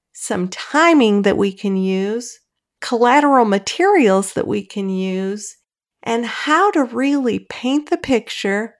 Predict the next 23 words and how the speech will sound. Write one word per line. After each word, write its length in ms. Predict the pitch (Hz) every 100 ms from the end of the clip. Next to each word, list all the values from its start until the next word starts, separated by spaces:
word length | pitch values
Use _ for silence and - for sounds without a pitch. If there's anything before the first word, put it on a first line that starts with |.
| _ _ _ -
and 180 | 233 240
invite 840 | 240 226 185 185 220 240 311 320 -
a 80 | 302
client 760 | 302 - - 190 180 180 185 - -
into 440 | 226 277 294 294 247
a 80 |
coaching 840 | 220 - - 294 330 330 339 330 302
relationship 960 | 285 240 202 202 185 185 - 165 - - _ _ -
so 200 | - 240
that 240 | 233 226
they're 280 | 233 285 330
excited 560 | 320 - 311 302 311
about 360 | 320 294 285 285
it 240 | 294 285 _ _ -
and 240 | 180 190
you're 300 | 208 302 311
excited 560 | 294 - 285 269 262 262
about 420 | 254 254 247 247
it. 240 | 254 247 - _ _ _ _ -
And 640 | 311 359 311 247 240 254 -
it 180 | 254 -
really 360 | 285 330 302
highlights 840 | 226 - 240 254 220 165 170 -